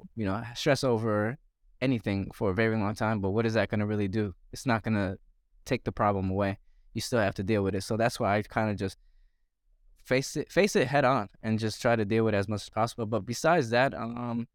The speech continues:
over the holidays, besides stress, I, I was, I was pretty chill. I'm, I, like I said, it was relaxing. I enjoyed myself. Um, I was able to kick my feet up a little bit, um, take the foot off the gas as I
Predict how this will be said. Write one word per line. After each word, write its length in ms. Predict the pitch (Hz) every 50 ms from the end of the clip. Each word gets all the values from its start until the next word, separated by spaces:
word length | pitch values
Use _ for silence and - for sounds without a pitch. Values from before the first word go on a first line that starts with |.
| _ _ -
over 200 | 107 120 135 165
the 100 | 147 110
holidays, 440 | 113 120 139 147 143 139 135 131 123 - _ _
besides 340 | - 117 - - 151 151 -
stress, 260 | - 120 127 139 -
I, 100 | 113 113
I 260 | 123 127 104 92 113 139
was, 220 | 170 165 139 -
I 100 | - 139
was 140 | 190 220 -
pretty 200 | - 202 185 165
chill. 260 | - - 180 147 117 139 139 120
I'm, 180 | 110 113 117
I, 340 | 107 117 165 190 160 139 143 -
like 160 | - 127 127 143
I 40 |
said, 300 | - - 101 95 90 -
it 60 | 123 139
was 160 | 131 117 113
relaxing. 500 | 113 117 127 135 139 - - 143 139 135 -
I 140 | 131 113 110
enjoyed 280 | 101 98 120 127 131 127
myself. 360 | 123 117 - - 117 113 - - _ _ _ _ _ _ _ _ _ _
Um, 160 | 107 110 107
I 60 | 104 110
was 120 | 110 110
able 180 | 120 113 101 110
to 60 | - -
kick 180 | - 151 139 -
my 100 | 117 110
feet 180 | - - 123 120
up 120 | 110 -
a 40 | 110
little 220 | 110 113 107 101
bit, 220 | 104 107 104 - - - - _ _ - - - -
um, 380 | 80 95 98 95 90 87 95 104
take 180 | - - 117 -
the 80 | 107 -
foot 220 | - - 131 120
off 180 | 107 107 - -
the 60 | 101
gas 440 | 101 101 98 98 101 104 - - - - - -
as 220 | 104 104 107 107
I 180 | 87 92 104